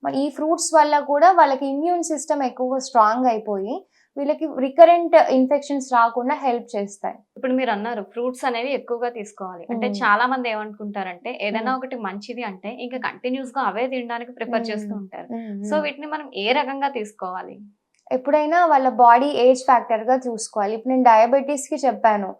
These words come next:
Speaker 1: వాళ్ళకి ఏంటి ఎక్కువగా బనానా తీసుకోకూడదు, ఆ డేలో వన్ బనానానే తీసుకోవాలి. ఎక్కువగా తీసుకోవడం వల్ల వీళ్ళకి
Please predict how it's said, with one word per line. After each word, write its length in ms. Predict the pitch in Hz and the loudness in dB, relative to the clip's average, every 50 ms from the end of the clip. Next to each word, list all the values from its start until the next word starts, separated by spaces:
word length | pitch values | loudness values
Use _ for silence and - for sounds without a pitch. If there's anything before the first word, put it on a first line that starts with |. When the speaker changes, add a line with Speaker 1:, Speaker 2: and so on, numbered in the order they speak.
| _ _ _ _ _ 240 | _ _ _ _ _ 2
Speaker 1:
వాళ్ళకి 380 | 262 262 269 277 277 269 269 | 4 4 4 4 2 0 0
ఏంటి 280 | 269 262 269 277 277 294 | 0 0 0 0 -2 -2
ఎక్కువగా 400 | 277 262 - 269 277 285 285 302 | -2 -4 -6 -8 -6 -4 -4 -2
బనానా 420 | 254 254 269 262 277 285 294 311 | 0 2 2 2 0 0 -2 -4
తీసుకోకూడదు, 760 | 294 269 285 285 - - - 311 294 - 254 233 214 202 - - 220 | -4 -6 -6 -8 -6 -2 -2 -2 -2 0 -2 -2 -2 -4 -2 0 0
ఆ 60 | 233 | 0
డేలో 600 | 233 233 254 254 262 277 294 330 370 415 453 427 285 | 2 4 4 4 4 4 6 6 8 8 6 4 4
వన్ 260 | 254 233 214 220 240 | 2 0 0 2 4
బనానానే 580 | 240 262 262 262 269 277 277 277 285 302 339 | 6 6 6 6 4 0 0 0 0 0 0
తీసుకోవాలి. 520 | 320 311 277 254 - - 277 254 240 220 214 | 0 -2 -4 -6 -4 -2 -2 -2 0 -2 -4
ఎక్కువగా 380 | 208 214 - 277 285 285 311 | -4 -4 -4 -4 0 2 2
తీసుకోవడం 640 | 302 311 285 277 247 - - - 285 285 294 302 285 | 2 2 -2 -6 -6 -4 -2 -2 -2 -2 -4 -6 -6
వల్ల 280 | 285 277 269 277 302 311 | -6 -6 -2 -2 -2 -2
వీళ్ళకి 440 | 262 262 269 269 269 269 262 269 | -2 -2 -4 -4 -4 -4 -4 -4